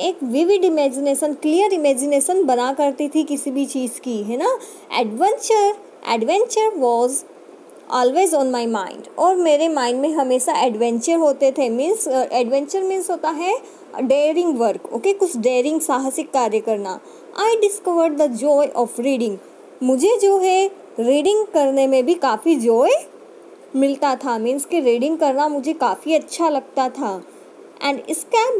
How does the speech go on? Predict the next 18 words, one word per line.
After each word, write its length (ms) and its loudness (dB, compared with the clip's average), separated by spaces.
the 120 2
daily 400 0
grind, 640 -4
और 160 2
जो 120 4
डेली 380 2
ग्राइंड 380 0
होते 280 0
हैं 340 0
मीन्स 260 0
कि 140 4
boringness 920 0
and 260 -4
state 420 0
of 120 2
having 320 0
not 320 0
money। 260 -2